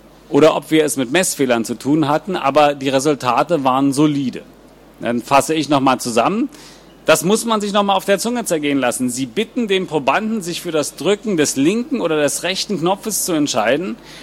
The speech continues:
Der Hirnscanner liefert ihnen Daten, aus denen sie sehen können, welche Option der Proband wählen wird,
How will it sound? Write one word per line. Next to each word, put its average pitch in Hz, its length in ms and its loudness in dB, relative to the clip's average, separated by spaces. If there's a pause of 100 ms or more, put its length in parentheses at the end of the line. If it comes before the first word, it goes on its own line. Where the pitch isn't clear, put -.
(120)
Der 131 100 6
Hirnscanner 185 680 2
liefert 185 460 0
ihnen 151 280 0
Daten, 196 460 2
aus 170 300 -4
denen 190 380 0
sie 233 340 -2
sehen 202 480 -2
können, 175 380 0 (340)
welche 175 560 2
Option 196 640 0
der 165 120 0
Proband 143 600 0
wählen 170 460 2
wird, 156 400 -2